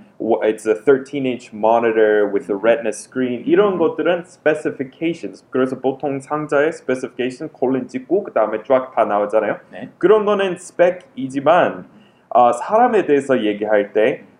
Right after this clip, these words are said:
Speaker 1: qualifications 더 많이 쓰고 skills, abilities, what's your skill set 이런 말 쓰지만 근데 스펙 쌓다 영어로,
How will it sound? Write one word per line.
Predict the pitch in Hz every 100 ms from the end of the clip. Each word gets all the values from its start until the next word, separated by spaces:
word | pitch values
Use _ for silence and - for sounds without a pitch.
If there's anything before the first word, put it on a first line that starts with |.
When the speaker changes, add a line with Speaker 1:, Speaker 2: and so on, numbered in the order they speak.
| _
Speaker 1:
qualifications | - 170 180 175 160 135 170 185 175 165 139
더 | - 147
많이 | 135 107 117
쓰고 | - - 147 104 104 135 - _ _
skills, | - - - 151 147 151 151 - 117
abilities, | 113 123 131 131 123 123 123 - -
what's | 117 113 127
your | 117
skill | - - - 131 131 131
set | 127 - 143 160 - -
이런 | 127 151 160
말 | 135 139
쓰지만 | - 196 180 175 247 254 _ _ _
근데 | - 156 180 220 - _
스펙 | - - 196 196 -
쌓다 | - 214 214 196 180
영어로, | 117 113 113 123 180 -